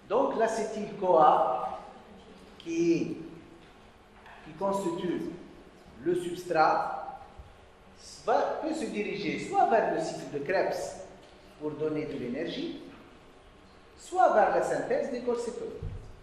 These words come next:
Donc, les deux premières enzymes de la voie de cétogénèse, la huma,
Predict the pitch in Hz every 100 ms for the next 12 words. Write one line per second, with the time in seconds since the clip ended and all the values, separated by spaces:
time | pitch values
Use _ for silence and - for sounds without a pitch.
0 | - - 285 - 196 196 196 277 294 127
1 | - - - - - - - 202 208 208
2 | 226 247 269 - - - - - - -
3 | - 202 214 202 196 214 233 269 - -
4 | - - - - - 214 208 175 175 220
5 | 220 214 - 190 - 180 175 151 - -
6 | - - - - - 127 135 170 233 247
7 | - -